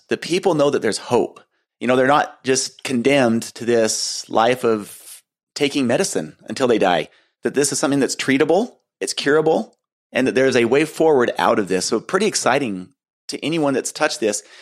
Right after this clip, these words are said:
And like we started the podcast, you know, if it's something that hasn't touched a particular person or family up to this point, there's a fair chance that it will down the road. And so what we do with our eating habits now and everything else will have an impact down the road in helping prevent all of this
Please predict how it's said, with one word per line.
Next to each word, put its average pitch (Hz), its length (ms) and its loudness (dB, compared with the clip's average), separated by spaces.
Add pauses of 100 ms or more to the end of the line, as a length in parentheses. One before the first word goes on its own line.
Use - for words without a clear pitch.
(420)
And 127 140 0
like 139 200 2
we 170 140 2
started 160 340 0
the 127 60 -2
podcast, 98 720 -4
you - 100 -10
know, 135 120 4
if 127 160 -2
it's 120 120 -4
something 185 240 0
that 156 100 0
hasn't 147 380 -2 (180)
touched - 280 -2
a - 40 0
particular 156 440 -2
person 143 340 0
or 127 40 0
family 135 320 0
up 131 60 -2
to 110 60 -4
this 123 160 0
point, 175 440 -2 (520)
there's 165 200 2
a 160 60 0
fair 165 200 2
chance 156 300 0
that 139 80 2
it 104 80 2
will 143 180 4
down 127 240 4
the 117 80 0
road. 113 300 4
And 92 100 -2
so - 400 0
what 143 220 2
we 156 100 2
do 143 100 0
with 147 120 0
our 117 80 2
eating 143 260 0
habits 127 380 0
now 120 260 2
and 110 80 0
everything 123 320 -2
else 127 420 0 (300)
will 151 300 2
have 123 160 0
an 123 60 -2
impact 139 340 -4
down 117 200 2
the 110 80 0
road 110 420 2
in 104 140 -10
helping 120 300 -6
prevent 120 300 -2
all 113 120 2
of 98 80 0
this - 380 -4